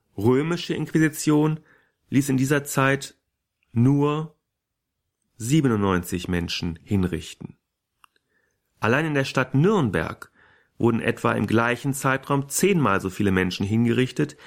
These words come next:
die meisten davon wegen Diebstahl und Raub, fünfhundertvierunddreißig, sowie Mord und Totschlag, zweihundertsechsundsechzig.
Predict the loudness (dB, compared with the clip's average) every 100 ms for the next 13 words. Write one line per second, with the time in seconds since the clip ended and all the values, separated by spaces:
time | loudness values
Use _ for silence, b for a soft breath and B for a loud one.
0 | B 2 4 2 0 -2 -2 0 0 0
1 | 0 0 0 -2 -2 -2 0 0 0 2
2 | 0 -2 -8 _ b b b -4 -2 0
3 | -2 0 0 0 0 -2 -2 -6 -6 b
4 | b b -2 2 4 4 2 0 -4 -2
5 | -2 -2 -6 -8 -8 -4 -2 0 -4 -2
6 | -2 -2 -4 -8 -18 -20 -20